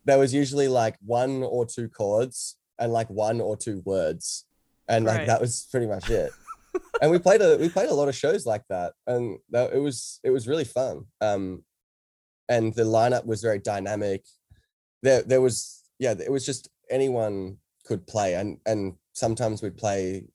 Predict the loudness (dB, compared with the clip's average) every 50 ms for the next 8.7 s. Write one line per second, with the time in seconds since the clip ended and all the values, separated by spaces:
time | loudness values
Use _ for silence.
0 | _ -8 -6 -6 -6 -6 -6 -6 -6 -6 -4 -4 -2 -2 -2 -4 -6 -8 -8 -8
1 | -8 -6 -6 -6 -8 -8 -10 -12 -12 -10 -8 -8 -6 -6 -6 -8 -10 -10 -10 -8
2 | -8 -8 -10 -10 -12 -12 -10 -10 -10 -8 -8 -8 -10 -14 -16 -12 -10 -6 -6 -4
3 | -4 -4 -4 -2 -4 -4 -4 -4 -8 -8 -8 -12 -16 -20 _ _ _ _ _ _
4 | _ _ _ _ _ _ _ _ _ -14 -14 -12 -8 -8 -8 -8 -8 -8 -10 -10
5 | -8 -8 -10 -10 -10 -12 -12 -12 -10 -10 -10 -12 -14 -14 -14 -14 -14 -14 -16 -18
6 | -18 -16 -16 -18 -20 _ _ _ _ _ 4 6 8 8 8 8 8 6 6 6
7 | 4 2 2 -2 -6 -6 -4 -6 -6 -6 -6 -8 -8 -8 -6 -4 -4 0 2 2
8 | 4 2 2 0 -2 -4 -2 2 4 6 6 6 4